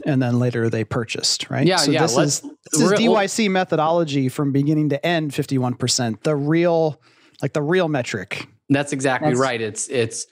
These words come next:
Speaker 2: you, you set an appointment. They came at the time that they said they, they came, and they wrote a contract, and it went to sale. That's fifty-one percent. And this is an
Speaker 3: Right.
Speaker 2: average. I mean,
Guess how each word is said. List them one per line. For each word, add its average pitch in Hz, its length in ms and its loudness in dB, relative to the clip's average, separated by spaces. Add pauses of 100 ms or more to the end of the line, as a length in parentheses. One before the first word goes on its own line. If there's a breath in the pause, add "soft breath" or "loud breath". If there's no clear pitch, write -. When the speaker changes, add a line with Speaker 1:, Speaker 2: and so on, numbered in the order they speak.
(300)
Speaker 2:
you, 120 160 4
you 123 520 4
set 131 280 0
an 143 80 2
appointment. 135 480 -2
They 113 80 -2
came 123 260 -2
at 135 100 0
the 135 80 -2
time 131 280 -2
that 131 240 -4
they 120 100 -2
said 120 220 0
they, 117 320 0
they 113 160 2
came, 113 340 -2
and 117 160 -2
they 107 80 2
wrote 117 240 2
a 131 60 -2
contract, 117 580 -2
and 107 100 -4
it 110 40 -2
went 110 240 0
to 107 100 -6
sale. 92 480 0
That's 110 240 -2
fifty-one 120 420 -2
percent. 123 300 0
And 131 100 2
this 175 120 0
is 156 80 2
an 139 100 2
Speaker 3:
Right. 117 40 -2
Speaker 2:
average. 117 520 -4
I 120 80 -2
mean, 110 320 -2